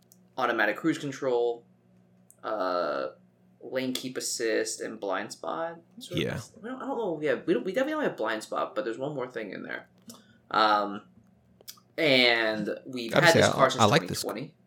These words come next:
Speaker 2: I like this car. I know we, I know that
Speaker 1: It's
Speaker 2: you've
Speaker 1: nice.
Speaker 2: had it. I've looked it up before.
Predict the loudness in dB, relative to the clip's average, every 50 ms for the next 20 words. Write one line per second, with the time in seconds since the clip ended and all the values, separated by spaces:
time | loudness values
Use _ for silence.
0 | _ _ _ 0 0 2 2 0 -2 -4 -6 -4 -4 -4 -4 -4 -8 -14 _ -20
1 | -20 -20 -20 -20 -20 -20 -20 -20 -20 -6 4 6 8 10 10 10 8 6 4 2
2 | 4 6 8 8 8 8 6 4 4 2 2 2 2 4 4 4 4 4 2 2
3 | 0 -2 -4 -4 -4 -2 -2 -4 -4 -6 -6 -4 -2 -2 0 -2 -4